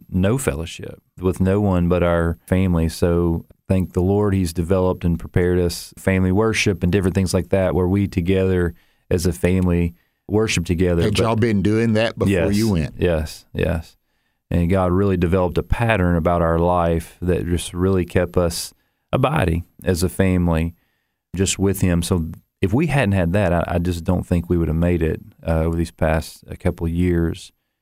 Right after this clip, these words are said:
Speaker 1: But yeah, it's, it's, it's, it's a sweet, we have a lot of people around us that love us, that aren't believers or anything like that, but we can't fellowship with them. Not the same
Speaker 2: It's
Speaker 1: thing.
Speaker 2: different, isn't it?
Speaker 1: Yeah, yeah.
Speaker 2: The difference in converts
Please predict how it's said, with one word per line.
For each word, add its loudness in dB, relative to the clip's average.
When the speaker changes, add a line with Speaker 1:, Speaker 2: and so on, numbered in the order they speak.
Speaker 1:
But -2
yeah, 2
it's, -2
it's, -4
it's, -4
it's -2
a 2
sweet, -2
we 0
have 0
a 2
lot 2
of -6
people 0
around 2
us -4
that -6
love 0
us, -4
that 0
aren't 2
believers 0
or 2
anything 2
like 0
that, 2
but 0
we 2
can't -2
fellowship -2
with -10
them. -4
Not 2
the -10
same 0
Speaker 2:
It's -8
Speaker 1:
thing. 2
Speaker 2:
different, 2
isn't 0
it? 4
Speaker 1:
Yeah, 0
yeah. 2
Speaker 2:
The 0
difference -2
in 2
converts -2